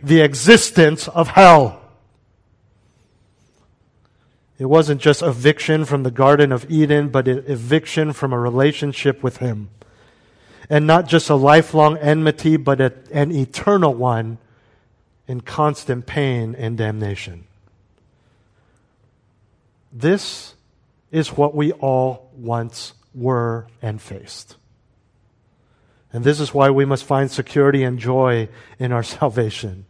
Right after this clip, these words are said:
To remember not only what we have now, but also what we once deserved.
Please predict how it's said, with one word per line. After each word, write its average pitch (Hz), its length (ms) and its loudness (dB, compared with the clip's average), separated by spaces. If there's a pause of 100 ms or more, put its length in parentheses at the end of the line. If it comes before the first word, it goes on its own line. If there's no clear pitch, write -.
(1000)
To 151 100 -4
remember 151 420 2
not 147 320 2
only 151 300 0
what 143 180 0
we 139 140 0
have 123 340 -2
now, 135 480 0 (1160)
but 131 140 -2
also 131 480 0
what 127 200 -4
we 135 140 -4
once 110 600 -10 (520)
deserved. 113 840 -8